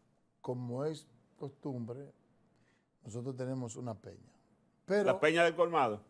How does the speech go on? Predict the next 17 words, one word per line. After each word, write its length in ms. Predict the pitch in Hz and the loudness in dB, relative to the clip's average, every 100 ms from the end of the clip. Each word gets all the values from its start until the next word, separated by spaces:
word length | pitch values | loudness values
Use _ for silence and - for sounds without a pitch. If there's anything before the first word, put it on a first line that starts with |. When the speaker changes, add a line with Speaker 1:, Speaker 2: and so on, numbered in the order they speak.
| _ _ | _ _
Speaker 1:
Sí, 320 | - 156 151 | -12 -6 -4
salí, 300 | 143 156 143 | -2 -2 -2
no, 160 | 156 170 | -2 -2
no, 240 | 175 170 | 0 0
un 160 | 170 180 | 0 -2
grupo 280 | 156 160 170 | -2 -2 -2
de 120 | 165 | -2
compañeros 560 | 160 160 147 127 131 135 | -4 -6 -6 -4 -4 -6
que 80 | |
nos 120 | 120 107 | -8 -8
reunimos 560 | 107 101 110 131 113 | -8 -10 -10 -10 -10
ahí, 140 | 107 120 | -8 -8
de 140 | 120 | -8
colegas, 680 | 120 120 147 170 160 139 - | -6 -4 -4 -4 -8 -12 -16
a 100 | 123 | -16
conversar. 500 | 117 110 104 123 123 _ _ _ _ _ _ _ _ _ _ _ _ _ _ _ | -14 -14 -14 -18 -20 _ _ _ _ _ _ _ _ _ _ _ _ _ _ _
Pero 400 | 185 202 190 196 | 4 6 6 2